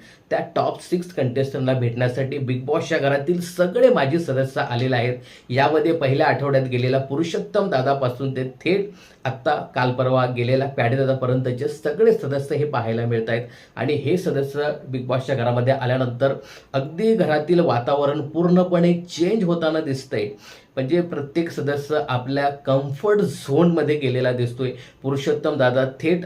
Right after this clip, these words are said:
आल्यानंतर डीपी दादाला भेटतोय, त्यानंतर, अ, वैभव डीपी दादाला भेटतोय. म्हणजे आपल्या कम्फर्ट झोनप्रमाणे प्रत्येक जण प्रत्येक सदस्याला भेटताना दिसतोय.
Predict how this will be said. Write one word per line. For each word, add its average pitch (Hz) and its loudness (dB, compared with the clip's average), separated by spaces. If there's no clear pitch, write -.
आल्यानंतर 127 0
डीपी 123 -2
दादाला 120 2
भेटतोय, 120 -2
त्यानंतर, 120 0
अ, 113 -2
वैभव 120 4
डीपी 135 0
दादाला 120 0
भेटतोय. 117 -4
म्हणजे 139 -6
आपल्या 185 0
कम्फर्ट 143 0
झोनप्रमाणे 135 0
प्रत्येक 127 -4
जण 139 -2
प्रत्येक 113 -6
सदस्याला 120 -2
भेटताना 123 -2
दिसतोय. 117 -6